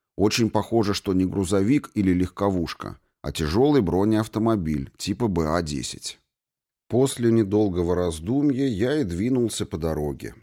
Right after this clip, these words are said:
Она вела на восток, пусть и не прямёхонько, а с некоторым отклонением к северу, но не особенно большим. Разумеется, непонятно было,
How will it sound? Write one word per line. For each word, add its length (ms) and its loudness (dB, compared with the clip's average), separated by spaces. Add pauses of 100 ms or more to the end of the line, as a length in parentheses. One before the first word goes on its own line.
(200)
Она 260 0
вела 300 4
на 80 2
восток, 680 -2 (220)
пусть 300 2
и 40 4
не 140 4
прямёхонько, 880 0
а 160 -2
с 140 -6
некоторым 580 0
отклонением 720 2
к 80 -10
северу, 720 -4
но 180 0
не 80 0
особенно 540 -2
большим. 600 -4 (600)
Разумеется, 640 2
непонятно 680 2
было, 380 -4